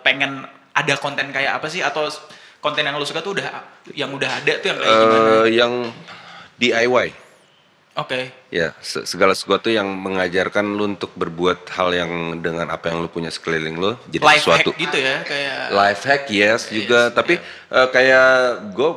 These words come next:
Speaker 2: sempet kemarin udah berkonsep juga sih. Ini kita ngobrolin, ada satu konten yang gue ngobrolin, eh, gue nggak punya clip on.
Speaker 1: Hmm,
Speaker 2: Keterbatasan
Speaker 1: hmm.
Speaker 2: gue. Oh, pakai
Speaker 1: Hmm.
Speaker 2: handphone aja, pakai, eh, headsetnya, rekam suaranya di sini, tempel gitu.
Speaker 1: Hmm.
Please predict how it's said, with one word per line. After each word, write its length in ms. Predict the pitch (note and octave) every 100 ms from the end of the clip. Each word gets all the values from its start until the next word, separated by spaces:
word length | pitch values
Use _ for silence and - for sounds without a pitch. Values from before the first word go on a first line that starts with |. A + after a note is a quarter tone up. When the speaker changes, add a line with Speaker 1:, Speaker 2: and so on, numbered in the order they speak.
| -
Speaker 2:
sempet 480 | - A#2+ A#2 -
kemarin 400 | C3 A#2 A#2+ C3+
udah 80 | A2+
berkonsep 560 | G#2+ G2+ G#2 G2+ G2 G#2+
juga 240 | G2+ G2+
sih. 240 | G2+ F#2+ -
Ini 160 | A2+
kita 240 | A2+ A#2 A2+
ngobrolin, 560 | F#2 F#2 F#2 F#2 F#2
ada 240 | F2 F2+ G2+
satu 240 | G2 -
konten 320 | F#2+ F#2+ G2+
yang 160 | F#2+ F#2
gue 80 | F2+
ngobrolin, 400 | F2+ F2 F2+ F2 - - - -
eh, 480 | F#2 F#2+ F#2 F2+ F2+
gue 340 | - - - C3+
nggak 140 | C#3
punya 240 | A2 G#2
clip 160 | A2 A2
on. 160 | A2+ F#2+ - - - _ -
Speaker 1:
Hmm, 240 | D3+ D#3 B2
Speaker 2:
Keterbatasan 560 | B2+ F2 F#2 F2+ F#2+
Speaker 1:
hmm. 60 | F#2
Speaker 2:
gue. 100 | F2 -
Oh, 100 | G#2
pakai 220 | A2 F#2+ G2
Speaker 1:
Hmm. 60 | G2
Speaker 2:
handphone 240 | F#2+ G2+
aja, 220 | A#2 C3 G#2+
pakai, 340 | G#2 G2+ F2+ F2 E2+ -
eh, 720 | - E2+ E2 E2 D#2+ D#2 D#2
headsetnya, 720 | D#2 E2+ - F2 F2+ G2 G2+ G#2+
rekam 400 | F#2+ - E2+ F2
suaranya 380 | - F2+ F2+ F2+
di 60 |
sini, 260 | F2 F2+ F#2+
tempel 640 | F2 F2 F2 F2 F2+ F2+
gitu. 160 | E2 E2+
Speaker 1:
Hmm. 320 | D3+ D3 E3+